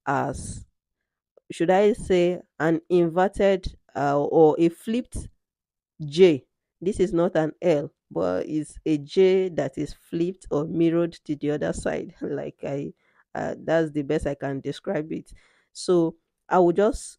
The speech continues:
mark it straight. Even if you are not understanding what I'm saying, I believe you can see me. Please just watch carefully. So from that point, I will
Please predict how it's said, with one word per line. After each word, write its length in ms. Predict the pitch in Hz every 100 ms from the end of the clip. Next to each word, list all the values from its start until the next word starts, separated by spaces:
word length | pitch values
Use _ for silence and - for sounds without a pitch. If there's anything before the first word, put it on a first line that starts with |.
| -
mark 360 | 175 170 190 160
it 100 | 170
straight. 540 | - 147 147 - - _ _ _ _ -
Even 180 | 277 302
if 100 | 277
you 120 | 202
are 80 | 190
not 140 | 214
understanding 580 | 180 170 - 190 202 196
what 180 | 180 160
I'm 160 | 139
saying, 380 | - 180 185 185
I 80 | 196
believe 400 | 196 185 208 190
you 120 | 160
can 240 | - 147
see 300 | - - 180
me. 220 | 180 190 - _ _
Please 400 | - 175 165 - -
just 320 | 165 175 -
watch 260 | 160 165 -
carefully. 580 | - 147 147 - 117 92 _ _ _ _
So 340 | - 196 175
from 300 | 175 175 170
that 260 | 202 294 -
point, 380 | 185 185 190 - -
I 120 | 156
will 220 | 147 151